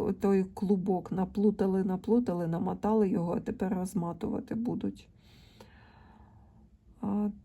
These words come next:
так, ось тут показана мені ситуація, в якій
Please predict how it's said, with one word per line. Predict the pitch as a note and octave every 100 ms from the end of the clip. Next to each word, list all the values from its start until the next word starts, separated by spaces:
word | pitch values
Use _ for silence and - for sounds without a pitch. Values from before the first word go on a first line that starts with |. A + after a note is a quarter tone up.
| -
так, | G3+ G3 F#3 -
ось | G3 - - -
тут | - G#3 G3+ G3 - - - -
показана | - G#3 - G#3 G#3 G#3 G3+ F#3+ F#3+
мені | F#3 F#3 F#3 F#3+ G3
ситуація, | - G#3 - G3 G3 G#3+ - G#3 G3 G3
в | G3+ -
якій | G#3+ A3+ G#3 - G3+ G#3 G#3+ -